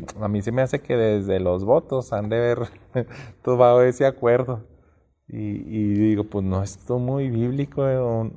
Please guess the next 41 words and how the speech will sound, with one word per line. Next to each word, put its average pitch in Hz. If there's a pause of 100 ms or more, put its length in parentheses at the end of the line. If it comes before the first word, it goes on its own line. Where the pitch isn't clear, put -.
(240)
entonces 113
hay 110
que 127
irnos 127
a -
lo 107
que 107
dice 107
la, 107
la 113
Biblia 117
de, 104
en 113
cuanto 104
a -
los 104
deberes 104
como 107
varones 104 (600)
y -
como 101
esposas. 107 (560)
<clears throat> 139
Pues 127
la 123
conclusión 127
es 175
eso, 226
hermano, 214
está 156
sencillo. 180 (100)
Amar 110
a 147
Dios, 160
asegurarnos 127
que -
estamos 131
amando 135
más 151
a 160
Él, 226